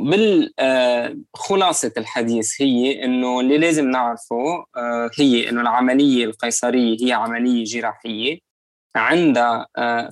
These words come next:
فوايد كتيرة. يعني نحن بدنا كمان الناس تعرف إنه لما نحن نعمل، آه، توعية عن العمليات القيصرية وعن أهمية الولادة الطبيعية مقارنة بالقيصرية، هيدا ما بيلغي أهمية الولادة القيصرية،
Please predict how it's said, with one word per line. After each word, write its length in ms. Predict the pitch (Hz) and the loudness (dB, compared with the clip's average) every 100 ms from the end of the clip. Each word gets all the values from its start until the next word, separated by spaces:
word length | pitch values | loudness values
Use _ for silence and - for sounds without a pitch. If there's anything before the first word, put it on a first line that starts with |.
| - | -4
فوايد 500 | 127 147 160 139 120 | 0 2 2 2 -2
كتيرة. 440 | 120 - 165 120 | -6 0 2 2
يعني 440 | 117 127 127 117 120 | 0 -2 -4 -4 -4
نحن 360 | 131 135 120 | -4 -2 0
بدنا 240 | 113 110 120 | 0 -2 -4
كمان 320 | 120 127 131 | -2 0 0
الناس 340 | 120 131 123 | 0 0 -2
تعرف 400 | - 131 123 113 - | 0 0 0 -2 -6
إنه 320 | 120 117 117 | -8 -6 -4
لما 240 | 117 117 120 | -4 -4 -4
نحن 420 | 135 - 127 120 - _ _ - | -6 -2 0 0 -4 _ _ -2
نعمل، 520 | 127 135 123 120 120 | 2 2 2 0 0
آه، 500 | - 120 117 117 123 | -2 -2 -2 -4 -6
توعية 580 | - 143 143 120 117 113 | -2 0 2 0 0 -2
عن 140 | 117 | -2
العمليات 500 | 113 113 117 120 117 | -2 -2 -2 -2 -4
القيصرية 720 | - 117 - 123 123 120 120 | -4 -4 -2 -2 0 0 0
وعن 320 | 117 113 117 - 117 | 0 -2 -6 -14 -6
أهمية 240 | 117 123 113 | -4 -2 -2
الولادة 440 | 113 117 120 117 | -2 0 0 -2
الطبيعية 760 | - 117 113 117 139 147 131 123 | -2 -4 -2 -2 0 2 2 0
مقارنة 560 | 113 - 120 123 120 120 | -4 -4 -2 -2 -4 -6
بالقيصرية، 680 | 117 113 123 117 131 139 139 | -10 -8 -6 -2 2 2 4
هيدا 240 | 143 135 | 2 2
ما 120 | 131 | 0
بيلغي 520 | 135 135 135 120 123 | 2 2 2 0 -2
أهمية 340 | 120 117 117 117 113 | -6 -8 -6 -6 -4
الولادة 360 | 113 113 110 | -2 -2 -2
القيصرية، 720 | 107 - 110 - 113 113 120 | -6 -4 -2 0 0 2 2